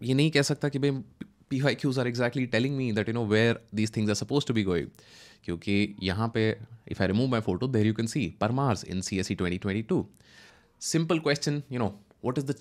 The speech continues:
chief purpose of constitution of a country? Question from twenty-three,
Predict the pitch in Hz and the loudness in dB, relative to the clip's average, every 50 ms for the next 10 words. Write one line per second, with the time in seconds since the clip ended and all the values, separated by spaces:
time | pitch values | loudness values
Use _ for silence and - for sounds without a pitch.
0 | - - 185 180 160 - - 143 135 - 151 139 139 135 - - 120 123 127 127 | 0 0 0 0 0 0 0 0 0 2 0 0 0 0 -2 -2 -2 0 0 0
1 | - 131 135 127 120 - 135 120 110 113 - 101 98 98 98 82 - - - 98 | -2 -2 -2 -2 -2 -2 -4 -4 -4 -2 -2 -2 -2 -2 -6 -8 -8 -6 -6 -4
2 | 95 - 110 101 113 104 101 107 104 101 110 101 127 131 101 | -4 -4 -6 -6 -6 -6 -4 -2 -2 -2 -4 -4 -4 -4 -4